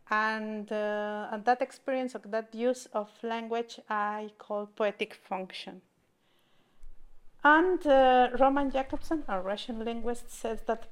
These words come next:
the poetic functions focuses on the message. The poetic function of language is to highlight the message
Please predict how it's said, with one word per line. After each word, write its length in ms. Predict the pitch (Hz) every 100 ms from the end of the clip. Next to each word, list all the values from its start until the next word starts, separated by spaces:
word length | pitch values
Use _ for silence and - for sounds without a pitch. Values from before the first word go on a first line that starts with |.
| -
the 120 | 214
poetic 420 | - 240 240 254
functions 760 | - 247 247 240 - 254 254 -
focuses 760 | - 254 262 262 - 254 -
on 160 | 233 214
the 100 | 196
message. 600 | 196 214 - - 226 - - _ -
The 280 | 202 208 208
poetic 380 | 220 220 220 240
function 580 | - 240 233 - 240 214
of 140 | 202
language 480 | 220 220 220 226 -
is 200 | 233 - -
to 80 | 214
highlight 640 | - 247 240 226 233 233
the 100 | 202
message 640 | 196 214 - 220 214 -